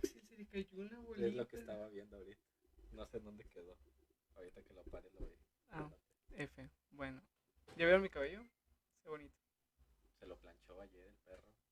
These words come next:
Speaker 1: Sí, no me bañé. <laughs> Este, ¿cuál es el tema del día de hoy? El día de hoy tenemos el tema de las red flags. Como andan mame y mame y mame todos los
Speaker 2: <laughs>
Speaker 1: días con eso,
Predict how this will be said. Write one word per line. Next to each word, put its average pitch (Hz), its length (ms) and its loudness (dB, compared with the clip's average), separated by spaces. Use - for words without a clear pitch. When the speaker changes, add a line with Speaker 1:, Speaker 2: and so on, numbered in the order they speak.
Speaker 1:
Sí, 143 220 -12
no 147 120 -10
me 147 80 -6
bañé. 135 260 -2
<laughs> - 500 12
Este, 120 1500 4
¿cuál 147 160 6
es 208 80 6
el 208 100 8
tema 220 220 8
del 196 140 12
día 190 140 12
de 180 160 4
hoy? 139 220 2
El 135 120 -2
día 175 240 8
de 190 140 8
hoy 202 180 8
tenemos 185 400 -8
el - 100 -20
tema 175 280 -8
de 156 120 -6
las 135 140 -12
red 156 180 -4
flags. - 380 -14
Como 151 240 -2
andan 165 320 6
mame 180 400 2
y 175 60 0
mame 175 360 0
y 165 40 2
mame 165 300 2
todos 165 360 12
los 143 200 4
Speaker 2:
<laughs> - 0 -
Speaker 1:
días 156 360 -2
con 143 240 -12
eso, 165 320 -10